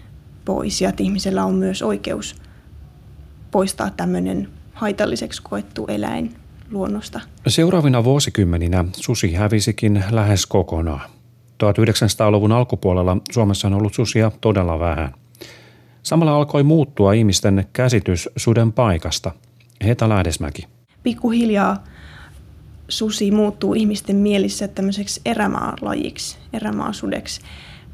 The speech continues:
Speaker 1: Et jos tuhatkaksisataaluvulla esimerkiksi Teperin tutkimuksen perusteella ja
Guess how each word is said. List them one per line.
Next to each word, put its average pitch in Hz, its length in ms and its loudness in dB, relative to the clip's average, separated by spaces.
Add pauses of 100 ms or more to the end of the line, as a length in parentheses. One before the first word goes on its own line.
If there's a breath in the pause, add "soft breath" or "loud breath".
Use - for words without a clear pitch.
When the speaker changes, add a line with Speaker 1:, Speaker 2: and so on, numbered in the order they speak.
(440)
Speaker 1:
Et - 140 -10
jos 196 240 -4
tuhatkaksisataaluvulla 196 960 -4 (640)
esimerkiksi - 320 -6
Teperin 202 480 -2 (720)
tutkimuksen 196 580 -2
perusteella 110 640 0
ja 110 220 -2